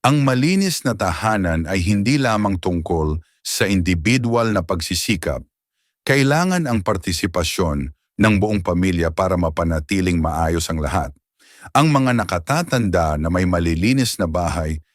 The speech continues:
ay hindi nag-isa sa pag-aayos. Sa halip, kinakasama nila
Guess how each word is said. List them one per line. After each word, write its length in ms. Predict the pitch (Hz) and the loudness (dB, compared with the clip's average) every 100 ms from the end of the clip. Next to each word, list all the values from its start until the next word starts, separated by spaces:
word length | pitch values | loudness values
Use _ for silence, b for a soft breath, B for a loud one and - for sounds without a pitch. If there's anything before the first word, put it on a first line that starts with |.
| _ | _
ay 160 | 104 98 | 0 2
hindi 400 | 87 90 87 104 | 2 2 2 2
nag-isa 480 | 98 87 82 95 85 78 | 0 -2 -2 0 -2 -2
sa 80 | |
pag-aayos. 880 | 71 78 78 67 69 65 80 - - _ _ b b - | -4 -4 -4 -2 -4 -4 -8 -10 -14 _ _ b b -4
Sa 160 | - 98 | 0 2
halip, 480 | 90 95 107 123 | 2 2 2 0
kinakasama 960 | - 92 85 92 90 87 - 92 90 87 | -2 0 2 0 -2 -4 0 0 0 0
nila 400 | 82 87 80 | 0 0 -2